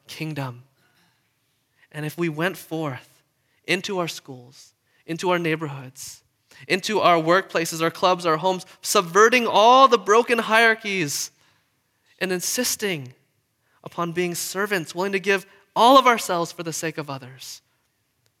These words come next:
What if we were the kind of people that bore witness to a cross-shaped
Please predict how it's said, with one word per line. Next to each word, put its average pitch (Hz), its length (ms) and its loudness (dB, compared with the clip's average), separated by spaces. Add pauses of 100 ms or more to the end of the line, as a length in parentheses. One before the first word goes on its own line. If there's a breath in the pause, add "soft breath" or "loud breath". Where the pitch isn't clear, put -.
(360)
What 208 120 2
if 220 120 0
we 226 120 -4
were 220 100 4
the 208 80 -2
kind 208 180 -6
of 185 60 -6
people 185 240 -8
that - 380 -4
bore 190 180 0
witness 180 420 -4
to 185 160 -10
a 156 60 -6
cross-shaped - 1200 -4